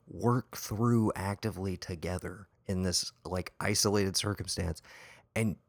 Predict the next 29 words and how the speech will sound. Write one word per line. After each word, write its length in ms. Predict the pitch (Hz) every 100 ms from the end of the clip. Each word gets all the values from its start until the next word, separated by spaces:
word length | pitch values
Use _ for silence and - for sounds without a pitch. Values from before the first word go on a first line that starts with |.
| -
you 120 | 107
gotta 260 | 135 156 160
sit 240 | - -
there 120 | 123
and 180 | 113 92
think, 300 | 135 156 -
like, 260 | 107 98 - - - -
it's 100 | -
probably 480 | - 123 160 151 151
a 60 | 123
much 240 | 107 123
healthier 460 | - 117 120 113 104
way 180 | 101 101
to 80 | 95
live 480 | 90 117 92 85 - - - _ -
than 160 | 110 98
to 100 | 98
fucking 460 | - 117 - 82 - -
bottle 340 | 85 127 135
that 220 | 117 107 -
shit 260 | - 107
up 320 | 101 104 90 - - - _
for 500 | - 98 87 80 78 - _ -
months 680 | 90 90 104 117 - - - _ _ _ -
or 140 | 95
years 800 | 82 80 78 107 131 104 90 80
of 240 | - 98 90
your 160 | 90
life, 540 | 82 95 104 87 -